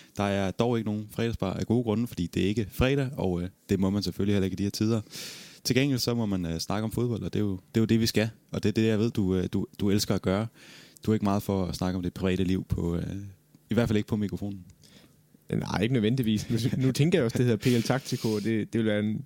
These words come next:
Speaker 2: forholdsvis kedelig podcast, hvis man skulle høre om min dagligdag, vil jeg umiddelbart vurdere.
Speaker 1: Men i hvert fald, hvis man, øh, er vaks lytter, så kan man godt fornemme, at vi stadig sidder på Medietorvet og ikke i de nye studier endnu, selvom vi lovede, at det skulle blive, øh, midt november.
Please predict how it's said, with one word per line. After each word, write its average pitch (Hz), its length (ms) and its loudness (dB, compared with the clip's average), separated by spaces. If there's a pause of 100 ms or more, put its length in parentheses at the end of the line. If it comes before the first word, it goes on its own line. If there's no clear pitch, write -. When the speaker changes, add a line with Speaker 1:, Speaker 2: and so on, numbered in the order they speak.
Speaker 2:
forholdsvis 131 300 0
kedelig 131 300 0
podcast, 110 380 0
hvis 110 40 -4
man 104 80 0
skulle - 140 -2
høre 120 80 4
om 110 60 2
min 113 140 2
dagligdag, 107 440 2
vil 104 60 -2
jeg 107 80 0
umiddelbart 104 420 -2
vurdere. - 220 -4 (300)
Speaker 1:
Men 107 100 2
i 117 40 6
hvert 127 140 2
fald, 135 140 0
hvis 113 180 -2
man, 107 180 0
øh, 104 280 2 (360)
er 98 100 0
vaks 101 360 -4
lytter, 117 240 2
så - 140 -8
kan 110 140 -2
man 101 80 0
godt 107 160 0
fornemme, 110 340 0
at 92 80 -6
vi 98 60 -4
stadig 107 320 2
sidder 110 260 0
på - 200 -2
Medietorvet 104 560 0
og - 200 -4
ikke 131 240 2
i 110 120 -2
de 101 100 0
nye 101 180 0
studier 110 300 -2
endnu, 104 200 0 (400)
selvom 117 300 2
vi 101 80 4
lovede, 104 400 4
at - 140 -6
det 98 120 2
skulle - 180 -4
blive, 90 380 0
øh, - 40 -2 (100)
midt 104 420 0
november. 104 380 0